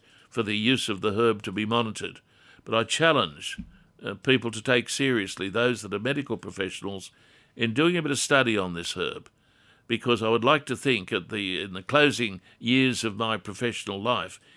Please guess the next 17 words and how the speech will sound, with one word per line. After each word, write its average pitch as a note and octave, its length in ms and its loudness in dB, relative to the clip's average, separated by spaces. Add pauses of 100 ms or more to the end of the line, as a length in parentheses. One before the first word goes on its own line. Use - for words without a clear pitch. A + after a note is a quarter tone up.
(100)
it A#2+ 160 -2
will A#2 160 -2
be G2 140 -4
seen G2+ 560 0 (520)
that A2 160 0
I A2 100 4
have A2 160 0
participated G#2+ 960 -2 (420)
in A#2+ 160 0
introducing B2 920 2 (500)
into A#2+ 640 2 (280)
Australian C3 540 0
medicine, B2 460 0
not C#3 160 -4
just F3 240 -4
herbal D#3 260 4
medicine, G#2 480 -6